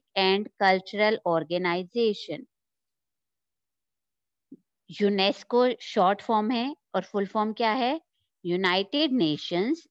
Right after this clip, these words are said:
Educational, Scientific and Cultural Organization।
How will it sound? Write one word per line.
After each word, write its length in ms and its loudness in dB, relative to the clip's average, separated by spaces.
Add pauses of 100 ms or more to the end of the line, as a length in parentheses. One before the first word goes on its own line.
(100)
Educational, 880 -2
Scientific 720 -4 (160)
and 180 0 (140)
Cultural 680 0 (440)
Organization। 920 0